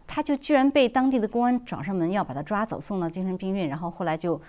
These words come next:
好像真的就抓走送进去了。就，就今天的中国，这个讲真话的代价，呃，已经是非常大了。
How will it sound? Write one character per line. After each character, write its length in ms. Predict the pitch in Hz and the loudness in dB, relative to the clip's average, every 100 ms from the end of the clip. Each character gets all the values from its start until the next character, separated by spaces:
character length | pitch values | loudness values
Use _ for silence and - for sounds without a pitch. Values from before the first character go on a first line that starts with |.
| - | -20
好 140 | - 143 | -16 -6
像 180 | 165 170 | -4 -2
真 160 | 214 | 0
的 60 | 202 | -2
就 120 | 170 | -2
抓 220 | 160 185 | -4 -4
走 140 | 190 - | -4 -8
送 240 | - 185 | -6 -4
进 80 | 151 | -6
去 160 | 147 | -6
了。 160 | 165 73 - - - - | -8 -10 -12 -20 -20 -4
就， 220 | 311 294 | 0 2
就 260 | - 285 247 - - | 2 0 0 -8 -2
今 180 | 320 | 2
天 140 | 330 330 | 6 6
的 80 | 262 | 4
中 240 | 269 269 | 2 0
国， 160 | 190 180 | 0 -2
这 100 | 202 | -2
个 80 | |
讲 240 | 180 170 120 | -4 -6 -6
真 180 | 196 226 | -4 -2
话 200 | 240 202 | -2 -2
的 100 | 175 - | -4 -4
代 200 | 247 202 | -2 -2
价， 360 | 165 175 110 - - - - - | 0 -2 -4 -8 -18 -20 -20 -10
呃， 300 | 160 151 123 95 - - | -4 -2 -2 -6 -12 -20
已 60 | 165 | -10
经 140 | - | -6
是 100 | 180 | -6
非 180 | 180 262 | -2 0
常 200 | 254 151 | 0 -2
大 260 | 147 151 120 | -4 -4 -6
了。 140 | - | -12